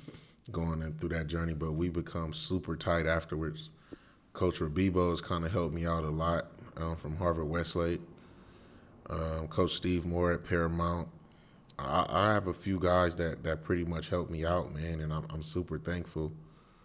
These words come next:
Uh, Coach Jack Murphy at Arizona gave me a couple pointers and some text messages here and there.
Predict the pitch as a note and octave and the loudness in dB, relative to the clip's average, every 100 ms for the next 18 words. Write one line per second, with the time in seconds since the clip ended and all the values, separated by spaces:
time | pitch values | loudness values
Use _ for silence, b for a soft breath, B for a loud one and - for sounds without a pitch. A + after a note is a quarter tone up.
0 | b b - D2 D#2 D#2 F#2+ E2 D2 F#2 | b b -12 -6 -6 0 2 2 2 2
1 | F2 E2+ F#2 F#2+ E2+ E2 D2+ F2 F2 D#2+ | 2 2 2 4 2 0 2 2 2 0
2 | F#2 F2+ D#2+ E2+ E2+ E2 E2 D#2+ - F2 | 0 0 0 0 0 0 -2 -2 -2 -2
3 | D#2+ - E2+ E2+ E2 D#2+ D#2 E2 D#2 E2+ | -4 -4 -4 -2 -2 -4 -6 -8 -6 -4
4 | E2 - E2 D#2+ D#2+ D#2 E2+ E2 D#2+ E2 | -4 -4 -6 -4 -6 -4 -4 -2 -4 -2
5 | E2 D#2+ | -2 -4